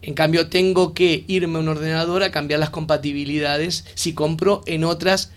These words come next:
librerías a través de internet. O sea que estoy un poco limitado. A la hora de comprar, hoy por hoy existen varias alternativas. Hay varios lugares donde podemos comprar.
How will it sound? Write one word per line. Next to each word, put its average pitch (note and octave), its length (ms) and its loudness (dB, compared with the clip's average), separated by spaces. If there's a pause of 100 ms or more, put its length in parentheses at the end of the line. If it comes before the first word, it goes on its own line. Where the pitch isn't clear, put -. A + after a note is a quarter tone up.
(120)
librerías E3 640 0
a G#3 60 -4
través D#3 300 -2
de F#3+ 80 -8
internet. D#3+ 520 -4 (220)
O D#3+ 80 -4
sea F3+ 140 0
que F#3 80 -2
estoy A3 220 -4
un G#3 120 -4
poco G3+ 320 0
limitado. C3+ 720 -8 (2250)
A G3+ 120 6
la A3+ 80 6
hora D4 140 8
de C4 120 4
comprar, D3+ 600 0
hoy B3 160 4
por A#3 220 2
hoy B3 220 4
existen G3 680 0 (840)
varias F3+ 340 4
alternativas. C3+ 760 -6
Hay C3+ 140 -10
varios D3+ 420 -2
lugares E3 360 2
donde D3+ 240 -2
podemos C#3 440 -4
comprar. - 560 -10